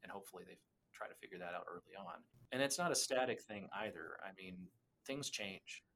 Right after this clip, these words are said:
you know, our lives change over time. So it's always good to, you know, inspect what your plan currently is.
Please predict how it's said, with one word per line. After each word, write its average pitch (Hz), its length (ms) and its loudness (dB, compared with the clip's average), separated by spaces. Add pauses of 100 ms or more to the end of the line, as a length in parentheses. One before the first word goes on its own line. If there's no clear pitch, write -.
you 107 80 -12
know, 95 240 -6
our 107 100 6
lives 101 320 4
change 110 320 -2
over 87 220 -4
time. 87 400 -6 (340)
So 113 120 -2
it's 107 120 0
always 127 300 4
good 120 320 0
to, 95 240 -2 (680)
you 110 80 -10
know, 92 140 -6
inspect 131 480 2
what 98 160 0
your 92 120 -8
plan 95 420 -8
currently 92 460 -8
is. 104 380 -6